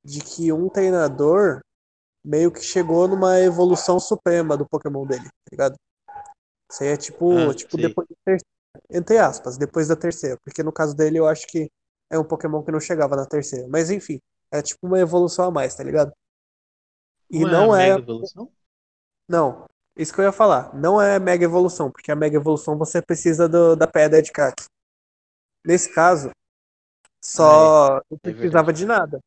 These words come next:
Speaker 1: Não precisava de literalmente nada, só, só acontecia mesmo.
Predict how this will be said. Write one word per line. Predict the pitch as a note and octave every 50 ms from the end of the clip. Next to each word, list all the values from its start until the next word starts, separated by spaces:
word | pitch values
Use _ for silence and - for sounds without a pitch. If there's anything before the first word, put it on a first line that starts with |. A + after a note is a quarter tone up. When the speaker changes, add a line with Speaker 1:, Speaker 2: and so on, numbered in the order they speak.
| _ _ _ _
Speaker 1:
Não | - D#3 D3
precisava | - F3 E3+ E3 - E3+ D#3+ E3
de | D#3+ E3+ E3+
literalmente | F3+ F3+ F3+ - G#3 G3+ G3+ G3+ G3 G3 - G#3
nada, | G#3 G3+ F3+ D#3 C3+ C3+
só, | C3+ - D3+ D3+ D#3 E3 E3 - -
só | - - D#3+
acontecia | E3 E3 - F#3+ F3 - G3+ F#3+ - - F#3+ F3+ F#3
mesmo. | F3+ D#3 C#3 C#3+